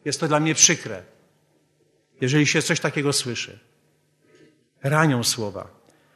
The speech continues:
A rani podejrzliwość taki inny kolec.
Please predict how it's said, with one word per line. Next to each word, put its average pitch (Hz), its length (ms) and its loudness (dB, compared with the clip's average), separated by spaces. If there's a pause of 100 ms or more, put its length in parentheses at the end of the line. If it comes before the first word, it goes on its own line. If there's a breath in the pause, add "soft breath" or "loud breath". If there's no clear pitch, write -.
A 165 140 6
rani 247 300 6
podejrzliwość 147 920 0 (160)
taki 185 280 -2
inny 156 240 2
kolec. 113 600 -6